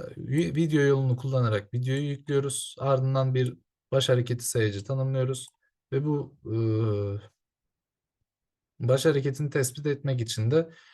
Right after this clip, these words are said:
bir önceki kare bilgisini tutmak için bir preframe değişkeni tanımlıyoruz. Ardından, e, C S V dosyasına başlıklarımızı yazmak için bir C S V header değişkeni atı-, e, tanımlayıp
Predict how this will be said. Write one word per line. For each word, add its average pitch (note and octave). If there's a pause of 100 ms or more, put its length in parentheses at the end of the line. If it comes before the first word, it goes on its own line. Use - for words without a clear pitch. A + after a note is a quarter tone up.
(280)
bir E3
önceki C3
kare B2+ (240)
bilgisini A2+
tutmak B2
için B2+
bir B2+ (180)
preframe B2+ (1120)
değişkeni B2+
tanımlıyoruz. B2 (640)
Ardından, E3
e, B2
C C#3
S D3+
V D#3
dosyasına C#3+
başlıklarımızı C3+
yazmak C3+
için D3+
bir -
C C3
S B2+
V B2
header A#2+
değişkeni A#2+
atı-, B2+
e, G#2
tanımlayıp B2+